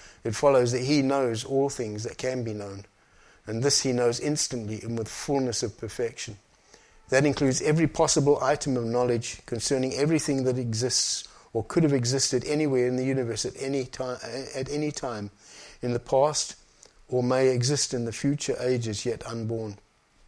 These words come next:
God knows instantly and effortlessly all matter and all matters, all minds and every mind, all spirit and every spirit, all beings and every being,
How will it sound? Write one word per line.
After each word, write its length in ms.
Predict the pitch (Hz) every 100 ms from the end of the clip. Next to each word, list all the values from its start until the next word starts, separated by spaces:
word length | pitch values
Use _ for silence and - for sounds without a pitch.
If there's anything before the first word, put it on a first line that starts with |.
| _ - - _ - -
God 220 | - 123 127
knows 220 | 127 127
instantly 560 | 165 160 - 117 110
and 120 | 113 120
effortlessly 720 | 139 - 131 117 - 110 110
all 300 | - 147 151
matter 380 | 135 135 - 110 - - - - -
and 100 | 107
all 220 | 139 131
matters, 480 | 127 123 117 104 - _ - - - _ _ -
all 280 | 151 160
minds 760 | 143 139 135 123 113 110 - - _ _ _ -
and 160 | 110 107
every 320 | 143 131 127
mind, 420 | 110 104 98 98 - _ _ _ _ _ _
all 240 | 151 160 151
spirit 520 | - - 147 117 -
and 100 | 117
every 300 | 135 127 117
spirit, 440 | - - 101 95 - _ _ -
all 200 | 147 156
beings 480 | 139 147 139 127 120
and 140 | 117
every 320 | 139 135 131
being, 340 | 117 110 107